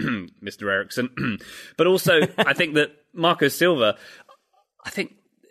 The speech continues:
Speaker 1: that it's so disappointing what's going on at Everton. Everton, w-, before the season started, maybe, you know, they're, they're one of those perennial teams where you think they could break into the top four. They've got so much
Speaker 2: Yep.
Speaker 1: potential. And they strengthened so much this summer as well. I thought they brought in some great players, and I thought this, they're gonna be fantastic here.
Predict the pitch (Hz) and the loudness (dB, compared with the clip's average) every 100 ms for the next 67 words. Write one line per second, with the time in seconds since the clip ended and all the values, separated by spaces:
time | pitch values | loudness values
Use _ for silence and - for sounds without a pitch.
0 | _ 160 - 151 - 220 214 196 175 170 | _ -18 -14 -12 -6 2 4 4 -2 -2
1 | 202 190 175 139 113 147 139 135 135 131 | 2 2 0 -4 -2 2 2 2 0 0
2 | 143 - 139 175 170 143 139 - 151 139 | -2 0 0 0 0 -2 -2 -6 -10 -4
3 | 165 139 147 131 120 - 139 135 110 120 | -2 -2 -2 -4 -4 0 0 0 -2 -2
4 | 120 117 113 123 107 92 120 131 143 139 | -2 -4 -10 -8 -6 -2 0 2 2 2
5 | 131 - 143 135 131 135 127 120 117 113 | 0 0 0 2 0 0 -2 -2 -4 -4
6 | 120 143 - 151 - 156 151 160 151 123 | -6 -6 -6 -8 -2 -2 0 -2 -2 -6
7 | 120 113 - 104 107 117 - 147 135 - | -6 -8 -6 -8 -6 -8 -6 -4 -4 -6
8 | 95 139 131 - - - - 156 180 196 | -2 -2 0 -4 -8 -14 -6 -2 0 -2
9 | - - - 370 - 160 139 139 127 113 | -2 -8 -12 -12 -4 -4 -2 -2 0 0
10 | 87 - 113 - 113 113 117 202 - 208 | -2 -6 -8 -4 -2 -2 -2 -2 -2 -4
11 | 160 160 185 175 165 180 165 185 175 - | -8 -6 -2 -2 -4 -8 -4 -4 -4 -2
12 | 165 170 165 156 139 143 165 156 - 160 | 0 2 0 -2 -6 -2 -2 -2 -6 -12
13 | - - 180 180 175 175 175 175 170 170 | -12 -6 -4 -2 -2 -2 -4 -4 -6 -6
14 | 220 226 - 131 - 113 92 | -12 -10 -10 -10 -8 -8 -6